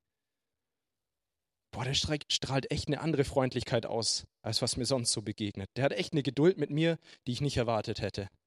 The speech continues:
Ich wünsch mir, dass Menschen das auch erleben, wenn sie in unserer Familie als Gäste sind oder da irgendwie mit reinkommen,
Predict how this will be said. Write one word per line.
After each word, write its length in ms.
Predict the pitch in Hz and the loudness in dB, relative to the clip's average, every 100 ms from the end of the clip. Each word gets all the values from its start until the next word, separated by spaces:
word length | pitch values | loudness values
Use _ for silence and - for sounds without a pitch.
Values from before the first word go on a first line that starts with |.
| _ _ _ _ _ _ _ _ _ _ _ _ _ _ _ _ _ _ _ _ - - - _ _ _ _ _ _ _ _ _ | _ _ _ _ _ _ _ _ _ _ _ _ _ _ _ _ _ _ _ _ -20 -18 -18 _ _ _ _ _ _ _ _ _
Ich 160 | 127 | 4
wünsch 220 | 160 185 190 | 6 6 6
mir, 100 | 175 | 6
dass 160 | 165 | 6
Menschen 340 | 165 185 - 175 | 4 4 4 4
das 120 | 170 | 4
auch 200 | 165 170 | 4 4
erleben, 320 | 156 180 175 | 4 4 4
wenn 140 | 160 | 0
sie 260 | 151 165 160 | 2 2 2
in 140 | 165 | 2
unserer 260 | 170 170 160 | 0 2 0
Familie 580 | - 156 175 180 165 143 - _ _ _ _ - | 0 0 2 4 2 2 -8 _ _ _ _ -6
als 240 | 135 135 - | 0 0 2
Gäste 400 | 139 - 151 131 | 2 4 4 4
sind 280 | 139 135 | 4 2
oder 260 | 127 127 120 - - | 2 2 0 -4 -2
da 120 | 139 | 0
irgendwie 200 | - 151 | 0 0
mit 340 | 147 156 - - | 2 2 0 0
reinkommen, 720 | 143 151 - 143 131 117 | 2 2 2 0 0 -2